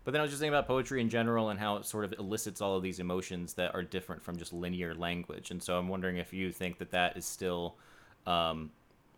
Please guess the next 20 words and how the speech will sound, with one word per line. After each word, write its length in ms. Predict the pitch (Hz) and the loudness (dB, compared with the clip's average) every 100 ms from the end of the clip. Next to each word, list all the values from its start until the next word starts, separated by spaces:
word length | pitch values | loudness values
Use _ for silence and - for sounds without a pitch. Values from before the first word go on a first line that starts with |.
| - | -4
more 280 | 113 110 120 | 2 4 6
like 220 | 101 - | 4 2
proof 320 | - 123 113 | 0 0 2
of 320 | 110 104 135 143 | 6 8 8 6
what 140 | 156 | 0
you're 80 | 147 | 4
talking 360 | 165 160 160 | 4 4 2
about 300 | 165 165 165 | 2 4 4
because 220 | 120 123 95 | 0 -4 -4
it 80 | |
shows 460 | - - 98 113 135 | -2 4 4 4 2
that 160 | 147 147 | -4 -2
there 160 | 147 | -2
is 100 | 139 | 0
so 140 | - 147 | 0 0
much, 240 | 139 - | -4 -2
there's 160 | 117 107 | -2 0
an 80 | |
abundance 520 | 101 90 101 107 117 117 | -2 0 2 2 0 0
behind 540 | 117 131 131 131 | -2 0 -2 -4